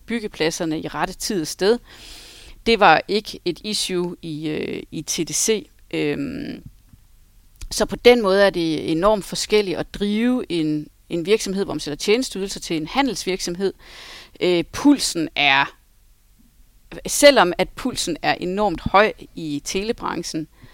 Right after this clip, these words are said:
så er pulsen jo endnu højere i en handelsvirksomhed, hvor det første, man gør, når man tjekker ind om morgenen, det er at tjekke, øh, salgstallene for gårsdagen.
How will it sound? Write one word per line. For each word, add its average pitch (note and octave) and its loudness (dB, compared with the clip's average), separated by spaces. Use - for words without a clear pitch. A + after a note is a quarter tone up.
så G#3 0
er - 0
pulsen A3 -2
jo E3 -2
endnu G#3 0
højere F3+ 0
i E3 -6
en E3+ -6
handelsvirksomhed, E3 -4
hvor D#3+ -6
det D#3+ -8
første, - 0
man E3+ -10
gør, D3+ -4
når E3+ -2
man D#3+ -6
tjekker D#3 -4
ind D3 -2
om - -8
morgenen, D#3 -6
det D#3 -6
er - -6
at E2+ -8
tjekke, - -10
øh, D3 -10
salgstallene - -6
for - -10
gårsdagen. - -14